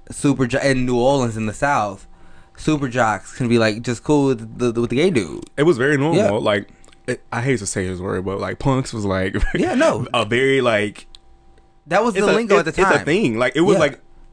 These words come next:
Speaker 2: everybody, like, 'cause all the punks make, like, bounce music. So
Speaker 1: Yeah.
Speaker 2: it's, like, you all dance to it. So I, I think New Orleans was, like, very, like, gay accepting.
Speaker 1: Yeah. It,
Speaker 2: I
Speaker 1: yeah.
Speaker 2: feel like,
Speaker 1: Mm-hmm.
Speaker 2: I feel like it was very progressive.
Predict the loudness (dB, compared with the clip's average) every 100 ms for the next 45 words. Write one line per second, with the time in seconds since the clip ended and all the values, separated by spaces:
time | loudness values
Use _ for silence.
0 | -4 0 2 2 0 2 0 0 -2 -4
1 | -8 -4 -4 0 0 2 0 0 0 -2
2 | 0 -2 -2 0 0 0 -2 -4 -6 -2
3 | 2 2 0 -2 -2 -10 -20 -20 -16 -2
4 | 2 4 4 2 2 0 -2 -2 0 0
5 | -2 0 -2 -4 -4 -4 -2 -2 -4 -2
6 | 0 0 0 -2 -4 -4 -4 -2 -2 -2
7 | -4 -4 -4 -4 -4 -6 -6 -12 -10 -6
8 | -4 -6 -12 -20 -6 -2 0 2 2 2
9 | 0 -4 -10 -18 -14 -10 -8 -8 -6 0
10 | 2 2 0 2 0 0 0 0 -2 -6
11 | -10